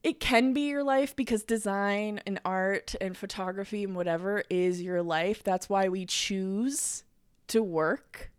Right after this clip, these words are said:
in capitalism. But it's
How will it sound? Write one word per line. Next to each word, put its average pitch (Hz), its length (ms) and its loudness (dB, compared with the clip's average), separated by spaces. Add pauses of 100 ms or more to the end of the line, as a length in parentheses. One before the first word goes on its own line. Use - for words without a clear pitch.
(160)
in 190 220 4
capitalism. 247 1160 2 (760)
But 233 560 4 (680)
it's - 520 0